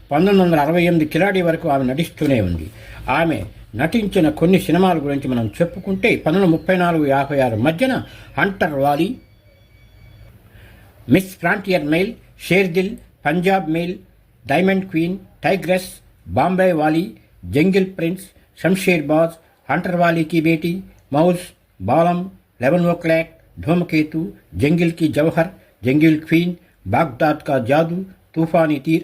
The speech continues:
అందాజ్, సర్కస్ క్వీన్, హరికేన్ హంస ఇలా ఉన్నాయి. పంతొమ్మిది వందల అరవై ఎనిమిది నాటి ఖిలాడి ఆమె ఆఖరి సినిమా. పెళ్ళయ్యాక ఆమె సినిమాలు తగ్గించేసి రేసు గుర్రాలను బ్రీడ్ చేయటం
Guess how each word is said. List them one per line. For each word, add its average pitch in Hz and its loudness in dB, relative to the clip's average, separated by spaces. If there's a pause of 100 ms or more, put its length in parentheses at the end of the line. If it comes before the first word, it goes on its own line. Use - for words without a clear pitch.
(120)
అందాజ్, 160 0 (340)
సర్కస్ - -6 (340)
క్వీన్, 175 0 (1400)
హరికేన్ 170 0
హంస 160 -4 (120)
ఇలా 143 0 (220)
ఉన్నాయి. 139 -2
పంతొమ్మిది 151 -6
వందల 156 -2
అరవై 170 2
ఎనిమిది 175 2
నాటి 117 -2 (380)
ఖిలాడి 170 -2
ఆమె 123 -6 (340)
ఆఖరి 147 -4
సినిమా. 85 -10 (2000)
పెళ్ళయ్యాక 196 2
ఆమె 131 -2 (420)
సినిమాలు 190 2
తగ్గించేసి 156 -4
రేసు 165 0
గుర్రాలను 147 -2
బ్రీడ్ 147 0
చేయటం 131 0